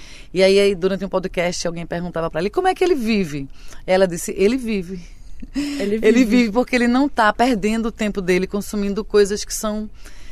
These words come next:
Speaker 1: é, não são importantes e às vezes até atrapalham o desenvolvimento. Fiquei curiosa por conhecer esse jovem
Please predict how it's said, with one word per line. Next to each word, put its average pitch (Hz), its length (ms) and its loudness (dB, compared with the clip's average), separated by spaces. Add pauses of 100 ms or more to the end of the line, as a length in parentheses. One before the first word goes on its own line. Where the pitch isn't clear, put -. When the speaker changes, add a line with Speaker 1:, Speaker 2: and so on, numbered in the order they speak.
(300)
Speaker 1:
é, 175 640 2
não 311 140 -2
são 330 140 -2
importantes 247 680 2
e 240 60 0
às 220 140 0
vezes 214 200 0
até 214 380 2 (120)
atrapalham 196 680 2
o 196 40 -2
desenvolvimento. 185 760 -2 (280)
Fiquei - 200 -4
curiosa 214 520 6
por 196 180 -6
conhecer 196 300 -4
esse 190 200 -2
jovem 190 540 2